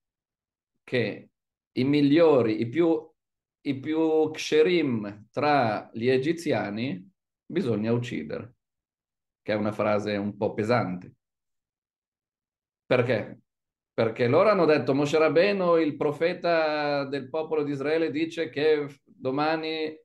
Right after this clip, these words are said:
ci sarà questa cosa." Infatti il giorno dopo molti erano scettici perché c'era una giornata bellissima, così racconta il Talmud. C'erano questi due contadini vicini uno all'altro, è iniziata una discussione molto accesa.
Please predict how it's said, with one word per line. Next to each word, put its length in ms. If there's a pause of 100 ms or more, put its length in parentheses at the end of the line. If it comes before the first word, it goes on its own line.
(220)
ci 160
sarà 640
questa 320
cosa." 300
Infatti 300
il 60
giorno 280
dopo 640
molti 380
erano 240
scettici 720
perché 400
c'era 500
una 540
giornata 580
bellissima, 800
così 220
racconta 460
il 100
Talmud. 500 (560)
C'erano 320
questi 280
due 440
contadini 640
vicini 640
uno 240
all'altro, 440
è 60
iniziata 600
una 520 (200)
discussione 640
molto 260
accesa. 640